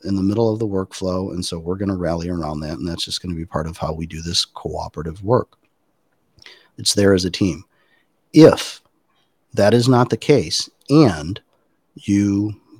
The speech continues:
believe philosophically in the value and the merit of this approach, then I think as a personal or individual process,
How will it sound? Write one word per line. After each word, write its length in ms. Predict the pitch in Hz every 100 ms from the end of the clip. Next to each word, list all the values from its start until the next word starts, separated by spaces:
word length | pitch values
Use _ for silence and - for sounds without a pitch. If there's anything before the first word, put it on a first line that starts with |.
| -
believe 520 | 92 107 113 120 123
philosophically 960 | - 98 107 139 131 - - 85 92 -
in 140 | 92
the 140 | 85
value 480 | 85 92 90 110 104
and 100 | 95
the 60 | 90
merit 320 | 90 87 85
of 160 | 87 85
this 180 | 87
approach, 600 | - - 165 123 92 - - _ _ _ -
then 480 | 95 101 117 160 -
I 160 | - 98
think 500 | - 87 85 104 - _ _ _ _ _ _ _ _ _ _
as 180 | 95 92
a 140 | 82 - _ _
personal 500 | - 165 170 98 87
or 160 | 82 90
individual 840 | 98 90 82 92 185 240 135 82
process, 800 | - - 87 87 78 87 - -